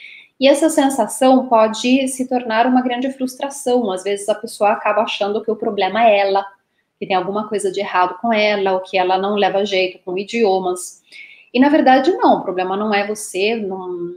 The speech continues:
não, não existe essa coisa de pessoas que não podem aprender idiomas, ou que não nasceram com um chip in-, incorporado <laughs> para aprender idiomas, não tem isso.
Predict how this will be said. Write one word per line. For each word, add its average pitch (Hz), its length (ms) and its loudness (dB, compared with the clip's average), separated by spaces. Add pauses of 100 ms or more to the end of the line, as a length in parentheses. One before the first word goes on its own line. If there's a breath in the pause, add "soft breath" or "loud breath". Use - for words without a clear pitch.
(140)
não, 220 240 -6
não 277 140 2
existe 277 320 0
essa 226 160 -10
coisa 185 420 -4
de 175 360 -10 (720)
pessoas 247 840 2
que 220 340 -2
não 220 520 -4
podem 208 580 0
aprender 190 420 -8
idiomas, 180 800 -4 (360 loud breath)
ou 208 220 2
que 190 840 0 (580)
não 202 200 -2
nasceram 214 600 0
com 202 640 -2
um 214 60 -6
chip 240 520 -4
in-, 214 420 0 (500)
incorporado 220 920 2
<laughs> - 40 -4
para 220 240 4
aprender 196 400 -2
idiomas, 208 380 -4
não 440 80 -4
tem 233 340 -2
isso. 175 220 -8